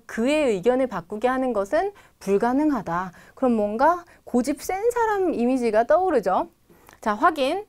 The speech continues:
인텔리전, 똑똑한, 아니고, 자, 옵스티네, 요걸 몰라도 일단 킵을 해놓으실 수 있고, 스튜피드, 멍청한, 요거까지는 아니겠죠? 에뚜르디 하면 요게 경솔한 또는 침착하지 못한이라는 뜻입니다.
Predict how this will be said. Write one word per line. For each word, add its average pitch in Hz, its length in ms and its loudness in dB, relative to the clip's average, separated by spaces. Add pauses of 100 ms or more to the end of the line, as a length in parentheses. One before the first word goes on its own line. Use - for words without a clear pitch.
(120)
인텔리전, 254 540 0
똑똑한, 262 560 -2
아니고, 240 640 0 (140)
자, - 140 -8
옵스티네, 269 720 -2
요걸 349 220 2
몰라도 247 400 2
일단 220 320 -2
킵을 349 280 -4
해놓으실 339 380 -2
수 - 160 -10
있고, 269 560 -4
스튜피드, 254 560 -6
멍청한, 240 600 2
요거까지는 302 540 0
아니겠죠? 185 640 -4 (400)
에뚜르디 277 760 0
하면 247 320 -2
요게 190 320 -2
경솔한 285 720 0
또는 196 280 -6
침착하지 381 640 -6
못한이라는 190 760 -6
뜻입니다. 214 560 -4